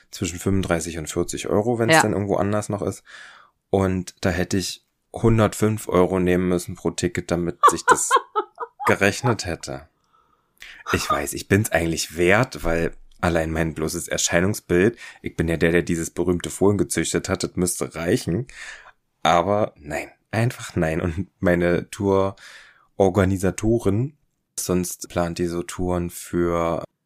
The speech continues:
Speaker 1: Musiker.
Speaker 2: Aha.
Speaker 1: Und die hat gemeint, also so ein freches Angebot hat die noch nie in ihrem, in ihrer Karriere bekommen.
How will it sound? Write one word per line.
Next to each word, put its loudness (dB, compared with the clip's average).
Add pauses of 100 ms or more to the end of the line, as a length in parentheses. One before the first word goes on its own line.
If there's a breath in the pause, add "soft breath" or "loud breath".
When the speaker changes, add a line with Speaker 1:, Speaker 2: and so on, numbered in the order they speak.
Speaker 1:
Musiker. 0 (320 loud breath)
Speaker 2:
Aha. 4
Speaker 1:
Und -2
die 0
hat -6
gemeint, -2
also 0
so -4
ein -2
freches -6
Angebot -4
hat -12
die -18
noch -16
nie -6
in -4
ihrem, -4 (140)
in -2
ihrer 0
Karriere 2
bekommen. -6